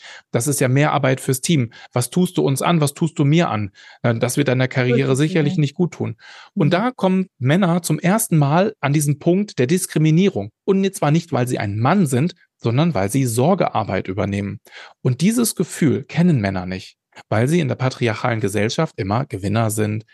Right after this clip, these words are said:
Speaker 2: Mhm.
Speaker 1: die, die, ja, die, die alles zugesprochen bekommen, die sich wenig anstrengen müssen für Dinge,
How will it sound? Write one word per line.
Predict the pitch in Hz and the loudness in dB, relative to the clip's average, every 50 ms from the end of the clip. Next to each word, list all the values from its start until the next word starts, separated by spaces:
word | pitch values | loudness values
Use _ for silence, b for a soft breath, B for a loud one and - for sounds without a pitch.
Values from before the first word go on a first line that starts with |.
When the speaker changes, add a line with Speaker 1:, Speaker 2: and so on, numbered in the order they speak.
| b b b b _ - | b b b b _ -10
Speaker 2:
Mhm. | 226 214 | -6 -4
Speaker 1:
die, | 175 104 95 95 95 - _ _ _ _ - | -2 -2 -2 -2 -6 -8 _ _ _ _ -8
die, | 117 101 98 101 - _ _ - | -8 -8 -8 -10 -14 _ _ -6
ja, | - 113 104 | -6 -6 -4
die, | - 110 104 101 | -4 -4 -6 -4
die | - - - - | -6 -6 -6 -4
alles | 117 123 123 - - - | -2 -4 -4 -4 -6 -6
zugesprochen | - - 185 202 196 - - 117 101 - 104 | -4 -4 -2 -2 -2 -4 -4 -8 -8 -8 -8
bekommen, | 101 101 - - - 98 98 107 - | -8 -8 -8 -8 -8 -8 -8 -8 -6
die | - 147 147 143 | -4 -2 -2 0
sich | 135 139 139 - - | -2 -2 -4 -2 -2
wenig | 151 190 208 202 - | -2 0 0 -2 -2
anstrengen | - 147 165 175 - - 160 151 143 139 | 0 0 -2 -2 -2 -4 -2 -2 0 0
müssen | 143 147 - 147 | -2 -2 -4 -6
für | - - 120 | -6 -6 -4
Dinge, | 113 123 131 143 143 | -2 0 0 0 -2